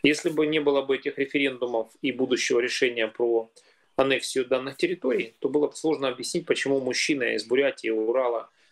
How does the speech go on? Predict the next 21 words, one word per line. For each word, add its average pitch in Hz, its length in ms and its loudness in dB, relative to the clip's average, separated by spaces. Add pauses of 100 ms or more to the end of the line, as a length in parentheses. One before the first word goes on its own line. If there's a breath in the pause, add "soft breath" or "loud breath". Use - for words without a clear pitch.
(120)
Дагестана, 120 640 0
Москвы, 117 360 -2
Питера 156 340 0
должны 117 260 0
умирать 120 400 0
на 113 80 -2
Украине. 110 400 -2
Так - 220 2
они 143 100 0
будут 131 260 -2
продавать 131 420 2
идею, 147 260 -2
что - 160 -8
вы 131 140 0
умираете 120 400 0
типа - 260 -4
за 131 140 0
родину, 139 340 -2
за 117 100 0
российскую 117 480 -4
землю. - 340 -2